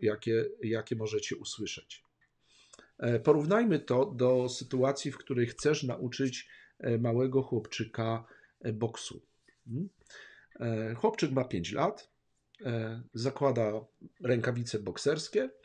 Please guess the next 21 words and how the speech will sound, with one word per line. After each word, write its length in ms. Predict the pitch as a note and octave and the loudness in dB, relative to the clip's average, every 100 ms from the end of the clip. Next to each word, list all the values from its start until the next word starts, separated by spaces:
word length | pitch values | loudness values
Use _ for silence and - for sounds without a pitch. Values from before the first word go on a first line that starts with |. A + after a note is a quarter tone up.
| _ _ _ - - _ - | _ _ _ -20 -20 _ -2
e, 360 | A#2 A#2 A#2+ - _ | 0 0 -2 -6 _
i 120 | - | -8
teraz, 580 | D#3+ D#3+ D#3 D3+ - - _ _ _ - | 0 4 6 4 -4 -12 _ _ _ -2
e, 40 | B2 B2 B2 A#2+ A#2+ - | 2 4 4 4 2 0
że 720 | B2 G#2+ A#2 B2 B2 A#2+ - - | -4 -4 0 2 4 2 0 -6
ty, 380 | - C3+ C3+ C3 - - _ _ - | 2 6 6 6 -2 -18 _ _ -6
e, 300 | A#2 A#2 G#2+ | -2 -2 -4
chcesz 420 | - C3+ A#2+ - | -2 -2 -2 -6
go, 340 | - A#2 B2 | -12 -6 -4
go 140 | A2+ A#2+ | -2 -2
nauczyć, 540 | A#2+ C3 B2+ B2 - | 0 -2 -4 -6 -6
czyli 160 | B2 A2 | -4 -4
bi-, 160 | A2+ - | -6 2
boksujesz 580 | B2+ C#3 - D3+ C3+ | 4 4 0 2 2
się 160 | - C#3 | 0 -6
z 120 | C3 | -6
nim 200 | F#3 C4+ - - - _ - | -6 -6 -8 -20 -20 _ 0
i 60 | |
jesteś 360 | E3+ E3 F3+ D#3+ | 2 4 2 4
na 120 | E3+ | 2
tyle 420 | E3 B3 A#3+ F#3 | 0 2 2 2